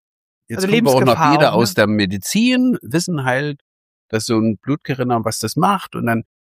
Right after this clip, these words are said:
Speaker 1: gehen die Gedanken los, ne? Also wie so ein, so ein Dominospiel, wo so ein Stein kippt, noch ein Stein kippt,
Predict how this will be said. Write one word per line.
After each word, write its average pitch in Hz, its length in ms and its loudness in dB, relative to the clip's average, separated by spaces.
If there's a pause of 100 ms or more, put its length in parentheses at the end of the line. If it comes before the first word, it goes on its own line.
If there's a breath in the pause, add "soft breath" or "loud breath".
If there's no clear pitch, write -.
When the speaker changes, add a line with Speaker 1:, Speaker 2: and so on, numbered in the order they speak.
(100)
Speaker 1:
gehen 127 200 2
die 117 80 -6
Gedanken 110 420 -2
los, 87 300 -6
ne? 147 180 -6
Also 117 220 -6
wie 151 140 0
so 170 200 2
ein, 160 340 0
so 113 200 -6
ein 120 160 0
Dominospiel, 160 1040 0
wo 131 140 -8
so 127 140 -6
ein 127 280 -2
Stein 131 360 -6
kippt, - 320 -6
noch 123 160 -2
ein 123 180 -2
Stein 123 360 -4
kippt, - 360 -8